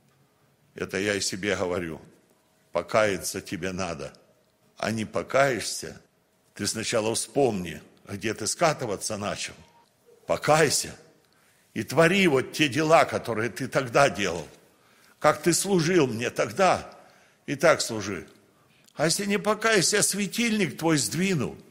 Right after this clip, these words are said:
Что это значит? Лишимся спасения или не лишимся? Это можем мудрствовать как угодно. Но это что-то страшное, правда?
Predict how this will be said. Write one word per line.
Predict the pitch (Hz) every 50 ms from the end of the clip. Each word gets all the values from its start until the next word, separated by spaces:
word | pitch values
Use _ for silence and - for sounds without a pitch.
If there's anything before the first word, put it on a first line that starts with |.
| _ _ _ _ _ _ _
Что | - - - 170 170
это | 160 143 - 143 139
значит? | 117 143 175 170 170 160 - - - - -
Лишимся | 98 107 113 - - 170 170 139 - - 110
спасения | - - - 107 - - - 156 160 147 139 123 -
или | 92 90 95
не | 95 95 101
лишимся? | 101 104 107 - - 147 135 117 95 - -
Это | 101 - 120
можем | 131 127 120 110 95 101
мудрствовать | 98 110 143 151 123 98 101 95 - - 95 101 95 - - _ _
как | - 127 127 117 117
угодно. | 139 127 120 117 98 - - 101 113
Но | 123 139
это | 147 143 143 143
что-то | 127 - 151 156 156 147 127
страшное, | - - 139 123 113 98 - - - 78 78
правда? | 78 - 117 160 156 131 87 78 - -